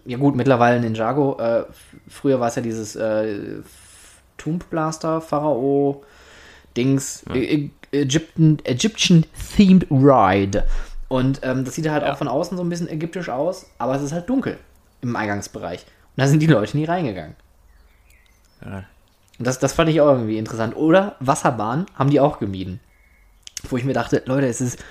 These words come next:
Speaker 1: über dreißig Grad, ich würde den ganzen Tag nur auf der Wasserbahn sitzen.
Speaker 2: Ja, oder schwimmen in der Wasserbahn.
Speaker 1: Ja gut, aber
Speaker 2: Hat
Speaker 1: bei
Speaker 2: das
Speaker 1: der
Speaker 2: eigentlich schon mal jemand gemacht?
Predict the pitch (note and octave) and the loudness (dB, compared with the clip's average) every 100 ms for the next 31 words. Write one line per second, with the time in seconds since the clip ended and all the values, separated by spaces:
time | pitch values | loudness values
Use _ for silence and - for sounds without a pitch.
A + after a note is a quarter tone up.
0 | - D3+ D#3 C#3 C3+ C#3 C3 - C#3+ C#3+ | 0 4 4 6 4 4 -2 0 0 0
1 | A#2 B2 B2+ A#2+ B2+ B2+ - E3+ A#2+ G2+ | 0 0 2 2 0 -2 -4 -4 -4 -2
2 | F#2+ G2 A#2 F#2+ F#2 F#2+ G2 - F#2+ - | -2 -2 -2 -4 -6 -6 -10 -10 -16 -18
3 | _ _ _ - - - - - - E2 | _ _ _ -20 -20 -20 -20 -18 -10 -10
4 | E2+ - C2+ D2 F2+ - - _ _ _ | -8 -8 -6 -8 -10 -20 -20 _ _ _
5 | - - G2 F#2 E2+ - G#2+ F#2+ E2 D#2+ | -12 -2 0 0 -4 -6 -2 0 0 -4
6 | - E2 D#2 E2 F#2+ G2+ A2+ A2 G#2+ A#2 | -6 -6 -6 -6 -6 -4 -2 0 0 0
7 | B2 F3 D3 B2+ A2 G#2+ - - F#2 - | 0 -4 -6 -6 -4 -4 -8 -12 -10 -12
8 | - | -14